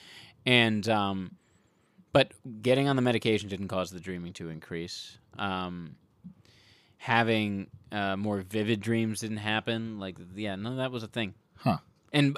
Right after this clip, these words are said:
Speaker 1: but the other, the other fucked up thing about depression is your memory is affected by depression. Uh,
Speaker 2: Yeah.
Speaker 1: it's harder for you to, uh, create lasting memories when you are <laughs> depressed. So maybe I did dream more. I just don't remember 'cause I was depressed.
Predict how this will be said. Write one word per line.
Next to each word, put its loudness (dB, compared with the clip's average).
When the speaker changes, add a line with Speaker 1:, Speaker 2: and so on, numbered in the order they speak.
Speaker 1:
but 10
the 6
other, 2
the 4
other 4
fucked 6
up 8
thing 6
about 12
depression 6
is 10
your 10
memory 12
is 6
affected 2
by 2
depression. -4
Uh, 10
Speaker 2:
Yeah. 12
Speaker 1:
it's 2
harder 12
for 2
you 6
to, 2
uh, 8
create 4
lasting 4
memories 2
when 4
you 4
are 2
<laughs> -
depressed. 10
So 12
maybe 8
I 12
did 4
dream 2
more. 6
I 6
just 0
don't 2
remember 6
'cause -4
I 6
was 4
depressed. -4